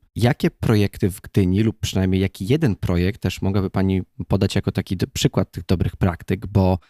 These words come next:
w Gdyni dzieje się moim zdaniem dużo. Często bywam w Gdyni i ostatnio też przeprowadzałem rozmowę z Michałem Guciem, wiceprezydentem do spraw innowacji. No i tam się skupiliśmy bardzo mocno na rewitalizacji.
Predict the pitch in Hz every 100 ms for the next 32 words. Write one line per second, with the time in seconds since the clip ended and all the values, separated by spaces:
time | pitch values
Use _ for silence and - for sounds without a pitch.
0 | _ _ _ - 92 - 135 170 143 123
1 | - 107 107 101 98 95 90 95 90 95
2 | 107 95 95 104 131 123 120 123 113 110
3 | 113 _ _ - 104 98 98 - - 107
4 | 107 - 101 - - 107 98 95 107 95
5 | 92 90 98 95 90 90 85 90 101 90
6 | 92 120 139 95 - 92 - 90 95 92
7 | 92 - 98 - 92 90 123 - 120 -
8 | - - 131 - - - - 113 123 110
9 | 104 95 101 104 - 98 95 95 95 95
10 | 90 101 - - 87 101